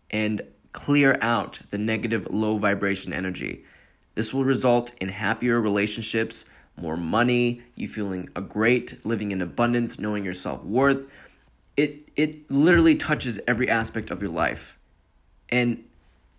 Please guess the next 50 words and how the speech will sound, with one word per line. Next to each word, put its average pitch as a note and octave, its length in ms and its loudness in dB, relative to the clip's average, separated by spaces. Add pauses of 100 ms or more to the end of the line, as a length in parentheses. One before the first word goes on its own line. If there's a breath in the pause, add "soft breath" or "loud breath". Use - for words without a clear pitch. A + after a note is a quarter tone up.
(440)
really D#3+ 360 0
enhances B2 520 0
your A2 100 0
experience C3 420 -4
of G2+ 120 -8
life F2+ 200 -4
because G#2+ 280 -8
you're G#2+ 80 -6
just A2+ 160 -6
feeling A#2+ 240 -4
good A2+ 120 -4
all A2 100 -2
the F#2+ 80 -4
time. - 360 -10 (200 soft breath)
You're A#2+ 140 0
free. B2 360 0
You're F#2 180 -2
not - 140 -2
stifled A2+ 480 -2
anymore. - 380 -10 (360 loud breath)
So - 120 -4
if - 60 -2
that D3 200 6
sounds D3 480 -2 (100)
really D3 280 -2
nice, - 380 -4
if - 160 -10
you'd C3 160 -4
like B2+ 480 2
to - 100 -10
shift - 420 -2 (100)
into A2+ 260 -8
high A2 160 -2
vibration G#2 440 -2
energy G2 420 -4
and F#2 120 -10
clear - 200 -4
out F#2+ 160 -2
the G2 80 -6
negative G2+ 340 -4
low G2 120 -4
vibration F#2+ 420 -4
energy, F2 400 -10 (360 loud breath)
please C#3+ 220 2
head C#3 160 0
to B2 80 2
glenn A#2+ 260 2
ackerman G#2+ 440 -2
dot F2+ 200 0
com. D2+ 260 -4